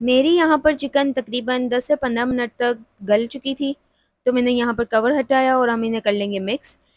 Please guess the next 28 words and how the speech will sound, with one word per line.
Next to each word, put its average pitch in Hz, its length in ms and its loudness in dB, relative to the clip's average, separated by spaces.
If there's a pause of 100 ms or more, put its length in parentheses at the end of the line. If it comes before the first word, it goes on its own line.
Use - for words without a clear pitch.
(240)
देखिए, 277 200 2
हमने 311 200 2
बीच 269 240 -2
बीच 262 160 -10
में 285 80 0
चेक 269 200 0
करते 254 280 2
रहना 277 260 4
है 269 300 2
कि 277 100 -4
जो 262 160 2
पानी 247 420 0
है 262 140 0
वो 254 180 4
जले 208 340 0
ना, 269 200 0 (240)
क्योंकि 262 180 -4
ये 277 180 2
ग्रेवी 226 440 2
है, 277 100 4
हमने 247 320 0
सारा 226 300 0
पानी 233 340 -2
इसका 233 220 -6
खुश्क - 340 -6
नहीं 214 280 -4
करना 277 260 0
है। 277 180 -2